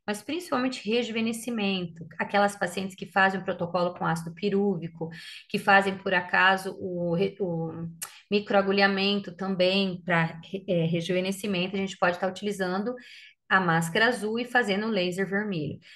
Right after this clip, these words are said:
E a máscara secativa pra acne, que a gente pode tá agregando também no tratamento ali do peeling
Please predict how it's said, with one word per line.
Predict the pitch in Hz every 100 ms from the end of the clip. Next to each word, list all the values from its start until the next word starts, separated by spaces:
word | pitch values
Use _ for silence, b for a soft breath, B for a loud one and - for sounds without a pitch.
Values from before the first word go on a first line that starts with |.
| B
E | 277 339
a |
máscara | 285 294 311 277 269
secativa | - 262 285 277 - 226 240
pra | 247 254 220 208
acne, | 202 - 165
que | 170
a |
gente | 180 190 -
pode | 185 -
tá | 196
agregando | 190 208 190 185 190 190
também | 226 202 185
no | 196
tratamento | 196 208 208 226 190 190 202
ali | 185 185
do | 185 226
peeling | - 190 196 247